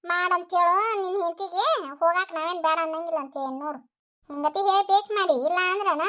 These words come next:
ಅತ್ತಿಗಳನ್ನ ಬಗ್ಸಾಕ್ ಹಚ್ತಾರ ಇವ್ರು ಸೊಸ್ತ್ಯಾರ. ನಮ್ಮಕಿನ ಹಂಗದ ಬಿಡ. ಅದ್ಕ ಇವತ್ತು ಹೊಲಕ್ ಕಟ್ಟೀನಿ.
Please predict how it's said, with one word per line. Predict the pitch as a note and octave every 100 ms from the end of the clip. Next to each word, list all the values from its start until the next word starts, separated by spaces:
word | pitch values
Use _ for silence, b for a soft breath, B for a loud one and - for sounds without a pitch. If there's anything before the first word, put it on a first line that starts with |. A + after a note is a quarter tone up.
| A4+ G#4+ _ _ - F4
ಅತ್ತಿಗಳನ್ನ | F#4+ G4 G4 G4 G#4 G4+ F#4+ G4+ G#4 F#4+ F4 E4
ಬಗ್ಸಾಕ್ | E4 F4+ G4+ F#4+
ಹಚ್ತಾರ | F4+ - F4+
ಇವ್ರು | E4+ C4+
ಸೊಸ್ತ್ಯಾರ. | D#4+ D#4+ F4 F4+ D#4+ - _ _ _ _ -
ನಮ್ಮಕಿನ | E4 F#4 F#4+ F#4
ಹಂಗದ | F4 F4 F4 E4
ಬಿಡ. | F4+ F#4 - _ _ _ _ _ _ _ _ C#4
ಅದ್ಕ | C#4+ E4+ E4+
ಇವತ್ತು | D#4+ C4
ಹೊಲಕ್ | D#4 D#4+
ಕಟ್ಟೀನಿ. | D#4 D#4 D4